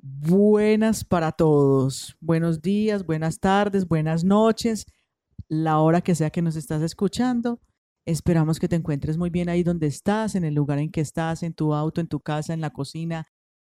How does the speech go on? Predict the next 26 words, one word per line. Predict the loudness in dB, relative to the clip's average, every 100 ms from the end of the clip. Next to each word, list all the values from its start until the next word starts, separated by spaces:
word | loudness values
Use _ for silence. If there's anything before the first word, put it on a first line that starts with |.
| _ -6
en | -2 -2 -2
tu | 0
habitación, | 2 2 2 0 0 0 2 0 0
donde | 0 0 -2
quiera | 0 2 2
que | 2
estés, | 2 2 2
que | 0
estés | 2 0
escuchando | 0 0 0 2
este | 0 0
episodio. | -2 0 2 2
Te | 2 -2
queremos | -2 0 2 0 0
saludar | 2 4 2 2 -2 -8 _ _ _ _ _ _
con | -2 -2
un | -2
fuerte | 0 0 2 0
abrazo, | 2 2 0 -2 -6
que | -8
el | -10
Señor | -8 -8 -6
te | -4
bendiga. | -4 -6 -4 -4 -4 -8 -10 _ _ _ _
Y | 0
bueno, | 0 0 -2